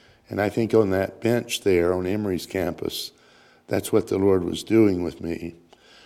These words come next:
So the general revelation ways that the wise men were spoken to by the Spirit,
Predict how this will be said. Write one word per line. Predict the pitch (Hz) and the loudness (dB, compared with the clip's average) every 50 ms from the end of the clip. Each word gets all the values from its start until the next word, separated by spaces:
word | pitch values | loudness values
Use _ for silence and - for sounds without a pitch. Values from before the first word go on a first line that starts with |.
| - - - _ _ | -20 -20 -20 _ _
So | - - - 131 117 107 110 | -2 2 4 6 6 6 4
the | - - 127 131 139 139 117 113 | 2 -2 -6 -12 -10 -6 -4 -2
general | 113 123 165 190 233 240 196 147 127 | 2 6 6 6 8 8 8 8 8
revelation | 123 123 131 135 139 120 113 123 139 143 139 - - - 107 101 95 92 | 8 6 6 6 4 4 6 6 6 6 4 2 -2 -4 -4 -4 -2 -2
ways | 92 95 98 95 92 92 90 90 92 - - | 0 2 4 4 4 4 2 0 -2 -4 -6
that | - 92 - - | -6 -8 -8 -6
the | 113 101 | -4 -2
wise | 98 104 104 117 117 113 107 - 110 | 0 0 2 2 2 0 0 -2 -4
men | 107 98 98 92 92 82 82 82 - - - _ _ _ _ _ _ _ | -4 -2 -2 -2 -4 -4 -8 -10 -16 -20 -20 _ _ _ _ _ _ _
were | - 104 | -10 -8
spoken | - - - - 156 156 156 156 - 110 92 92 | -8 -8 -4 2 2 2 2 2 0 -2 -2 -4
to | - - 107 107 101 90 | -4 -2 0 2 2 2
by | 92 95 92 | 2 2 2
the | 85 90 90 | 2 0 -2
Spirit, | - - - - 139 123 101 87 92 - - - | -4 -6 -2 2 4 4 4 4 2 0 -4 -10